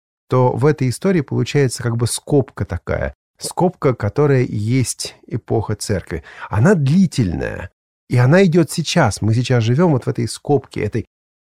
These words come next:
вставке. Но мы с вами уже говорили о том, что появление церкви не отменяет будущее для еврейского народа.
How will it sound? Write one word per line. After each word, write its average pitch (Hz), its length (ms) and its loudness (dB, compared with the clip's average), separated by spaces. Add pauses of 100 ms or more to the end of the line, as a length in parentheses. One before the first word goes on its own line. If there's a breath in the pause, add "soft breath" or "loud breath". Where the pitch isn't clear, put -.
вставке. - 680 -2 (340)
Но 143 340 4
мы 160 260 2
с - 100 -4
вами 135 200 0
уже 135 220 0
говорили 151 400 0
о 151 100 2
том, 196 220 -2
что 143 540 0 (220)
появление 131 540 2
церкви 147 460 -2 (340)
не 113 220 2
отменяет 120 640 0
будущее 110 500 -2
для 92 160 -4
еврейского 85 500 -6
народа. 104 400 -6